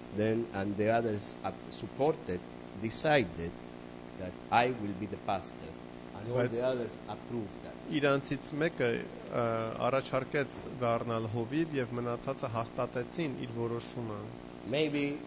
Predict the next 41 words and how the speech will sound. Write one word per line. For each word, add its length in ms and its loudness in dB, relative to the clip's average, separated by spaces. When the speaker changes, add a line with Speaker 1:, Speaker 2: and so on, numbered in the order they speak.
Speaker 1:
you 200 0
are 120 2
here 340 0
and 120 -2
you 80 4
are 80 4
very 240 0
busy 400 -4
and 80 -4
you, 140 -4
"I 120 0
can't 340 2
serve 280 0
the 80 -4
church." 420 -4
Speaker 2:
Միգուցե 460 6
դուք 240 0
այսօր 400 4
մտածում 480 4
եք, 160 -2
«Ես 220 4
կուզենա 400 6
եկեղեցուն 580 6
ծառայել, 360 10
սակայն 360 8
չեմ 260 10
կարող, 300 10
քանի 280 4
որ 160 6
շատ 140 8
Speaker 1:
And 100 4
the 20 6
other 120 0
Speaker 2:
զբաղված 360 12
Speaker 1:
thing 200 8
I 100 10
Speaker 2:
եմ»։ 60 6
Speaker 1:
want 220 6
to 80 2
say 460 6
is, 240 -4